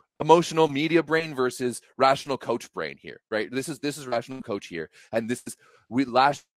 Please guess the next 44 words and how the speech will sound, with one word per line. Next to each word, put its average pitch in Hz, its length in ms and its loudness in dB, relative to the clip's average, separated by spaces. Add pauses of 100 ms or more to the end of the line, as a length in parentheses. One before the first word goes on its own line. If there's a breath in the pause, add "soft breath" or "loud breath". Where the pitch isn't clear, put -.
(280)
year 143 140 -6
was 113 120 -4
last 95 320 -6
year. - 140 -20 (540)
We 156 120 -2
don't, 151 280 4
we, 143 120 2
we 139 100 -10
can't - 320 -8
repair 135 360 -2
last 120 260 -2
year 123 100 -6
with 101 180 -6
this - 260 -12
year. 69 140 -20 (320)
All 147 180 12
we 147 100 6
can 135 140 -6
do 123 160 -4
is 107 120 -4
make 104 200 -6
this 104 240 -12
year 104 140 -8
great. 92 360 -6 (600 loud breath)
And, 92 200 -14 (320)
you 113 100 -4
know, 117 120 2
like, 107 120 0
one 113 120 -2
of 123 60 0
my 117 120 0
favorite 104 300 -8
quotes 104 300 -6
is, - 140 -14 (180)
"You 120 100 -8
can't 139 280 -6
win 107 260 -8
the 113 80 -4
championship 123 680 -8
in 123 60 -4
October, 120 600 -2
but 92 100 -12
you 95 80 -12
can 98 140 -12